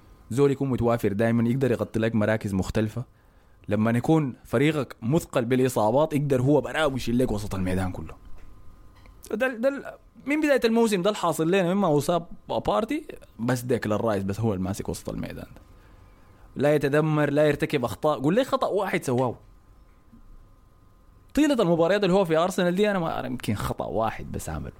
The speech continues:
في مباراة واحدة من مباراة الضاربة ديك، تكون كريستال بالاس ولا حاجة.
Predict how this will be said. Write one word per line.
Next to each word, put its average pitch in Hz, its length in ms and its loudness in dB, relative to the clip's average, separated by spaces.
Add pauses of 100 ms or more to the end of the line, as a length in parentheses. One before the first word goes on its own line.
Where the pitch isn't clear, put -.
(680)
في 87 140 -6
مباراة 104 400 -2
واحدة 120 200 -2
من 90 60 -2
مباراة 95 300 -2
الضاربة 85 380 -2
ديك، 76 120 -8
تكون - 220 -10
كريستال - 320 -6
بالاس 76 340 -6
ولا - 140 -10
حاجة. - 140 -16